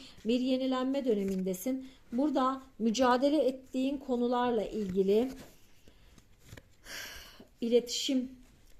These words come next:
bu konular neyse bunlarla ilgili iletişimler kuracaksın ve hayatında hızlı değişimler ve yeni başlangıçlar olmaya başlıyor. Hızlı değişimlere,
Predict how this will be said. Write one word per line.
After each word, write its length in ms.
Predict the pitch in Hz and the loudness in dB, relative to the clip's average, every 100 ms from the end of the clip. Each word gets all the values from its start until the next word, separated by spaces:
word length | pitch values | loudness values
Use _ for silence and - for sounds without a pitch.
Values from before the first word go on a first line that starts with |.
| - - - | -20 -16 -10
bu 60 | |
konular 460 | 208 247 240 240 247 | -2 0 2 2 2
neyse 320 | 262 262 208 | 0 0 -2
bunlarla 360 | 220 240 247 214 | 0 0 0 0
ilgili 320 | 220 226 254 | -2 -2 -2
iletişimler 760 | 233 220 214 - 220 214 220 220 | 0 2 2 0 2 2 2 0
kuracaksın 560 | 185 175 196 - 254 | -4 -2 -4 -4 -4
ve 40 | 220 | -2
hayatında 680 | 233 226 196 214 226 262 262 - - - | 0 -2 -2 -4 -4 -4 -6 -18 -20 -6
hızlı 380 | 226 226 233 262 | -4 -2 -4 2
değişimler 720 | 247 220 - 202 196 220 262 - - - | 4 4 2 -2 0 0 -2 -6 -18 -6
ve 320 | 226 254 269 - | 2 4 2 -2
yeni 220 | 220 220 208 | 0 2 2
başlangıçlar 840 | 185 - 185 180 180 - 180 165 - | 0 -4 -6 -6 -4 -4 -6 -8 -4
olmaya 880 | - 240 220 196 185 196 220 233 240 - - - - | 2 4 4 4 4 4 4 2 0 -6 -20 -16 -6
başlıyor. 800 | 190 196 - 185 175 170 165 170 | -4 -2 -2 2 2 2 0 -2
Hızlı 300 | 202 233 247 | -4 -2 4
değişimlere, 680 | 208 202 185 170 170 180 | 4 4 0 0 0 0